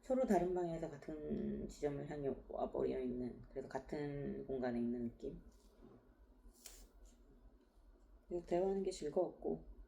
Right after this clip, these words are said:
그래서 언니 얘기 잘 대화 나누면서 지겹지 않게, 원래 두 시간 톡, 그것도 일대일 톡은 해본 적이 거의 없는데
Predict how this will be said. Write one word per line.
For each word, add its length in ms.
그래서 220
언니 220
얘기 680
잘 320
대화 180
나누면서 580
지겹지 360
않게, 320
원래 220
두 140
시간 300
톡, 280
그것도 260
일대일 340
톡은 540
해본 260
적이 400
거의 340
없는데 520